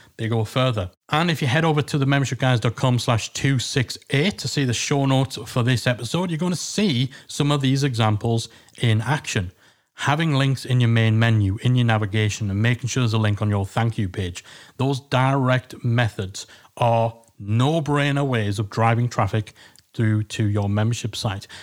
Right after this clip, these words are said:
There's also a few indirect ways to use your blog as the starting point for driving that traffic. The first is via email campaigns that you send to people who join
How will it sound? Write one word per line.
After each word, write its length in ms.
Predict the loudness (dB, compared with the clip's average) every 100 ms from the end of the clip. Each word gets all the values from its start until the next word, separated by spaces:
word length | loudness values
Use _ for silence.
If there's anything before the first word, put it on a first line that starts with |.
| -8
There's 140 | -2
also 320 | 2 2 0 -4
a 40 |
few 260 | -2 -4 -4
indirect 680 | -2 -2 2 2 2 0 0
ways 220 | 2 2
to 100 | 0
use 200 | -2 0
your 140 | 0 -2
blog 320 | 0 0 2
as 140 | -2
the 80 | -4
starting 580 | -6 -4 0 0 0 -4
point 380 | -2 -2 -4 -8 -20 -8
for 120 | -2
driving 400 | 2 2 2 0
that 180 | 0 -2
traffic. 460 | -4 -4 -8 -16 -20 -20 -8
The 80 | -6
first 360 | -2 -2 0 -4
is 120 | -2
via 420 | 0 0 -2 -4 -4
email 360 | -2 0 0 -2
campaigns 520 | -2 -2 0 0 0
that 100 | -2
you 100 | -4
send 380 | -4 0 0 0
to 60 | -4
people 440 | -4 0 0 -2 -6 -10
who 140 | -4 -4
join 480 | -2 0 2 2